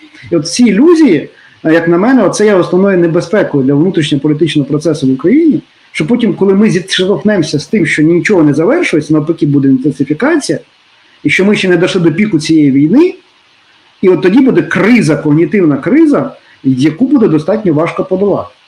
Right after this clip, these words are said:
на рівні суспільної свідомості і політичного класу.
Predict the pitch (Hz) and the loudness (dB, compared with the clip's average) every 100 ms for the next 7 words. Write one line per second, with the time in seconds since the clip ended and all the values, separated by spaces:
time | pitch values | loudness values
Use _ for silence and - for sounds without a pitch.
0 | _ _ _ _ 147 180 175 156 147 185 | _ _ _ _ 0 2 2 -2 -2 0
1 | 226 220 220 214 202 - 156 147 131 151 | 0 0 0 0 0 -2 -2 -2 -2 -2
2 | 165 156 151 120 101 | 0 0 -2 -4 -8